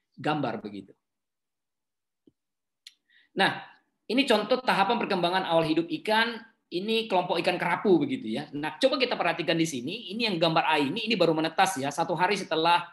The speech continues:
menetas atau days post hatching. Nah, yang kedua ini adalah ini dua hari nih setelah menetas. Nah, ini seterusnya ada enam hari, empat hari, delapan hari, dan sepuluh hari.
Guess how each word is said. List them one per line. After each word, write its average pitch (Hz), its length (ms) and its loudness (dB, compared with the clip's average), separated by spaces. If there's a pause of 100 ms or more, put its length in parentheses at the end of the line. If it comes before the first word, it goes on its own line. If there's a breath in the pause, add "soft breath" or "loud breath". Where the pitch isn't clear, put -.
(120)
menetas 143 540 -4
atau 180 340 0
days 180 400 6
post 160 220 0
hatching. 160 500 -2 (560)
Nah, 160 140 -2
yang 175 160 0
kedua 190 160 2
ini 233 160 2
adalah 214 420 0 (380)
ini 196 160 -2
dua 165 160 4
hari 175 180 4
nih 131 140 -4
setelah 147 320 -2
menetas. - 680 -8 (280)
Nah, 135 80 -4
ini 170 160 -2
seterusnya 175 580 2
ada 165 140 4
enam 156 240 0
hari, 156 320 2
empat 156 180 -4
hari, 151 300 0
delapan 147 240 0
hari, 147 160 0
dan 143 100 0
sepuluh 131 240 -8
hari. 110 300 -10